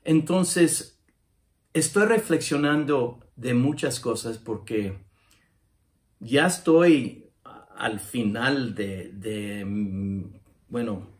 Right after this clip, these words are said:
los años que tengo y las cosas que quiero hacer para el reino de Dios, tengo que estar muy enfocado, pero como láser. Entonces estoy reflexionando mucho en rediseñar mi vida, como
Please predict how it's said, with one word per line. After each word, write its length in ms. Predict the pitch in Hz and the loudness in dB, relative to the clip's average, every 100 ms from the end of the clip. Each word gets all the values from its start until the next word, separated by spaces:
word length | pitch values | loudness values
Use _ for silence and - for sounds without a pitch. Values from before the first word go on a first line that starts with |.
| _ _ _ _ | _ _ _ _
los 280 | 120 120 120 | -2 -2 2
años 320 | 156 185 180 | 2 4 2
que 120 | - | 0
tengo 640 | 165 151 127 107 107 - _ _ _ _ _ _ _ _ - | 0 2 2 2 -2 -4 _ _ _ _ _ _ _ _ -6
y 200 | 131 117 | -2 0
las 240 | 113 110 | 0 -4
cosas 320 | - 151 180 | -2 0 0
que 160 | - 127 | -2 -4
quiero 220 | 139 139 | -2 -2
hacer 320 | 135 - 127 | -2 -2 -4
para 180 | 127 113 | -2 -2
el 80 | 107 | -2
reino 300 | 101 113 120 | -4 -2 -2
de 100 | 110 | 0
Dios, 320 | 101 101 101 | -4 -6 -6
tengo 280 | - 123 120 | -6 -4 -4
que 80 | 120 | -6
estar 260 | 110 117 | -6 -4
muy 360 | 110 110 120 117 | -4 -2 0 0
enfocado, 680 | 98 92 92 - 92 90 98 | -2 -6 -14 -10 -12 -12 -16
pero 360 | - 101 95 95 - _ _ | -10 -8 -8 -10 -18 _ _
como 260 | 107 101 95 | -8 -6 -4
láser. 680 | 95 107 110 - - - - - - - - - - - - | -6 -6 -6 -8 -12 -16 -20 -20 -20 -20 -20 -20 -20 -20 -6
Entonces 400 | 139 131 160 170 | -2 0 0 0
estoy 160 | - 185 | 2 2
reflexionando 840 | 196 185 151 - 135 135 143 143 | 2 2 -2 -2 -2 0 2 0
mucho 840 | 135 127 127 139 143 127 123 113 - | 0 0 2 2 0 -2 -2 -2 -4
en 260 | 120 107 107 | -6 -4 -2
rediseñar 1000 | 117 120 110 107 - 113 110 110 110 | 0 -2 0 -4 -4 -4 -4 -4 -4
mi 180 | 110 107 | -4 -4
vida, 440 | 104 143 139 95 - | -2 -2 -2 -4 -4
como 500 | 123 127 123 117 | -2 0 0 -2